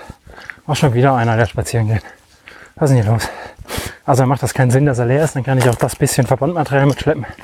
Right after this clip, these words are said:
das mir helfen kann. Weil ich eine Stunde in eine Richtung laufe oder eine Dreiviertelstunde, mich dann verletze und umdrehen muss, ähm, dann bin ich die Dreiviertelstunde im Laufschritt gelaufen. Ähm, und zurück brauche ich dann,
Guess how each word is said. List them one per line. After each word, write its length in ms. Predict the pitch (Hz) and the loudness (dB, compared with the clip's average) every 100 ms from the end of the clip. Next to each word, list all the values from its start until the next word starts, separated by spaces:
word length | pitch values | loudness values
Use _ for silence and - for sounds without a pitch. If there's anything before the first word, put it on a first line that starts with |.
| - - - - - | -20 -20 -20 -20 -10
das 160 | - 131 | -6 0
mir 80 | 120 | 2
helfen 260 | 131 131 | 2 4
kann. 220 | 131 120 - - - - - - - - - | 2 0 -6 -14 -18 -20 -20 -20 -20 -20 -2
Weil 120 | 131 | 0
ich 60 | 127 | 0
eine 80 | 135 | 0
Stunde 240 | 165 156 | 2 2
in 60 | 151 | 2
eine 220 | 160 180 | 2 2
Richtung 260 | 165 165 147 | 2 0 2
laufe 340 | 156 156 135 - - - - - - - _ | 2 0 -4 -8 -20 -20 -18 -16 -16 -18 _
oder 140 | 143 127 | -4 -2
eine 140 | 131 | -2
Dreiviertelstunde, 680 | 117 156 156 156 165 151 135 - - - - _ _ - - _ | 0 -2 0 -4 -4 -6 -6 -10 -20 -20 -20 _ _ -20 -20 _
mich 140 | 147 | -2
dann 120 | 165 135 | 0 2
verletze 340 | 147 147 156 | 2 2 2
und 60 | 139 | 2
umdrehen 320 | 175 185 175 | 4 4 2
muss, 220 | 190 - - - - _ _ _ _ _ - - | 0 -2 -12 -18 -20 _ _ _ _ _ -20 -10
ähm, 160 | 135 | -6
dann 120 | 127 127 | -2 -2
bin 80 | |
ich 140 | 127 - | -4 -4
die 180 | 131 101 - | -10 -10 -10
Dreiviertelstunde 680 | 147 147 139 123 143 127 110 - _ - - - - | -8 -6 -8 -4 -2 -2 -2 -6 _ -20 -20 -20 -12
im 100 | 123 | -2
Laufschritt 520 | 127 151 - 180 - | 2 2 2 -2 -2
gelaufen. 440 | 165 165 175 202 160 - - - - - - - - _ 143 | 0 4 4 2 -4 -12 -20 -20 -20 -20 -20 -20 -20 _ -8
Ähm, 220 | 131 113 - - - - _ _ _ - - _ | -6 -6 -10 -16 -20 -20 _ _ _ -20 -20 _
und 140 | 143 123 | -12 -2
zurück 360 | 139 160 - - | 0 0 -2 -2
brauche 260 | 139 131 | 0 0
ich 60 | 120 | -2
dann, 260 | 139 127 | -2 -2